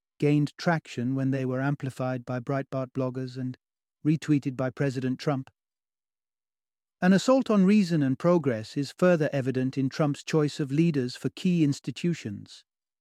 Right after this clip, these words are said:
Rick Perry, who once advocated for the abolition of the Department of Energy, is paradoxically running it now.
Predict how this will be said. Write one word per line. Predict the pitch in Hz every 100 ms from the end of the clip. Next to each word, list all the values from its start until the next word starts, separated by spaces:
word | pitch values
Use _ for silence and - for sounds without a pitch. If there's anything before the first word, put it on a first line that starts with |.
| _ _ _ _ -
Rick | 165 -
Perry, | - 151 127 120 175 147
who |
once | 131 131 139
advocated | 147 139 135 - 131 135 127
for | 135
the | 127
abolition | 127 123 135 143 143
of | 127
the | 123
Department | 120 117 135 135 123
of | 117
Energy, | 127 135 147 143 165 165
is | 131 - _ _
paradoxically | 143 143 135 143 143 - 135 135
running | 131 131 135 131
it | 139
now. | 139 139 175